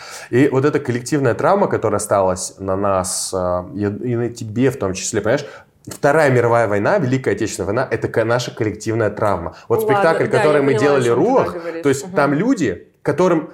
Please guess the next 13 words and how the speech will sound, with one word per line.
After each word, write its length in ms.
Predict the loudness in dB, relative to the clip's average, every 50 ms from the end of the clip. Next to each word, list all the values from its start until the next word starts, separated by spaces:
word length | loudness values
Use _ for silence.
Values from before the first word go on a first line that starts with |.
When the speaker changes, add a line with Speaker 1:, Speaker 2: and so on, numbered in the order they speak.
| -4
Speaker 1:
которые 320 | -4 -2 0 2 2 2 4
даже 320 | 2 2 2 0 0 -2 -6
бабушек 680 | -8 -2 0 2 2 2 2 0 -2 -2 -4 -4 -2
уже 160 | -2 -2 -2
не 100 | -2 -2 -2
застали, 400 | -4 -4 -4 -2 -2 0 0 -2
которые 320 | -2 -2 0 2 2 2
Speaker 2:
Мгм. 100 | 2 0
Speaker 1:
родились 280 | 0 0 -2 -2 -2 -2
там 220 | -2 -2 -2 -4 -8 -14 -10 -8
в 80 | -4
две 180 | 0 2 2 2
тысячи, 580 | 2 0 -2 -2 -2 -2 0 0 -2 -2 -2